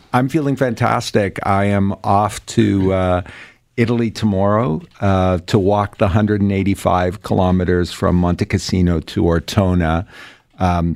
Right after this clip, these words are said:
to mark the seventy-fifth anniversary of the Italian campaign and to honor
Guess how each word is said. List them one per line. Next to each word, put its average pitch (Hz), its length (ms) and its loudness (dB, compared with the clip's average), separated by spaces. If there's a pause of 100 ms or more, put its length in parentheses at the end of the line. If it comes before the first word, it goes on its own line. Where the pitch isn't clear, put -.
(120)
to 104 120 0
mark 87 460 -2
the 90 120 -4
seventy-fifth 92 640 -2
anniversary 85 580 -2
of 80 100 -4
the 80 120 -2
Italian 95 560 -2
campaign 82 680 0
and 82 180 0
to - 140 -2
honor 90 680 0